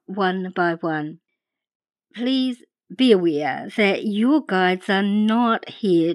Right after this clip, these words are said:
to do your work for you. They will not stop you from falling over and grazing your knee as you learn to walk.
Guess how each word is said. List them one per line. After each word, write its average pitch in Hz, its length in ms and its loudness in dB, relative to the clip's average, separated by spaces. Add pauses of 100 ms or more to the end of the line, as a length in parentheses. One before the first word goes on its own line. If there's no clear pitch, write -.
to 180 120 0
do 170 480 -2 (140)
your 220 600 0
work 160 460 -2 (220)
for 190 300 -2
you. 156 320 -2 (380)
They 190 160 2
will 175 160 -2
not 220 320 -2
stop - 360 -4
you 208 100 -6
from 185 200 -4
falling 190 420 0
over 180 260 0
and 175 160 -2
grazing 185 440 0
your 180 180 -2
knee 185 240 2
as - 140 -4
you 196 60 -4
learn 185 280 2
to 202 100 -6
walk. 175 400 -4